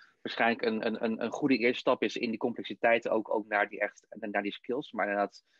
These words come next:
ja, in ieder geval, ik ben het, eh, dat met je eens dat juist ook die toekomst ook ligt in dat ze uiteindelijk meer, eh, ten eerste natuurlijk die, eh, eh, die werkende centraal zetten.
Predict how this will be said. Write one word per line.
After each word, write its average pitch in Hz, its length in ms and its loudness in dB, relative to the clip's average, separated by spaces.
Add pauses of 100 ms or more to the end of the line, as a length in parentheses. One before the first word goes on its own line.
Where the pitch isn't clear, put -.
(220)
ja, 98 160 4
in 85 60 -8
ieder 98 160 -4
geval, 95 220 0
ik 95 80 -2
ben 92 220 -6
het, 95 100 -2
eh, 92 60 -10
dat 92 180 -4
met 95 120 -8
je - 80 -2
eens 104 180 0
dat 104 140 -4
juist 98 280 2
ook 101 120 2
die 107 100 -6
toekomst 104 280 -4
ook 110 120 -2
ligt 107 220 -2
in 104 120 0
dat 101 180 2
ze - 80 0
uiteindelijk 104 400 2
meer, 107 360 4 (420)
eh, 104 100 -6
ten 113 100 -4
eerste 113 220 0
natuurlijk 107 280 -2
die, 104 280 0
eh, 101 500 4
eh, 110 80 -4
die 107 180 -2
werkende 123 500 4 (100)
centraal 117 640 2
zetten. 127 320 0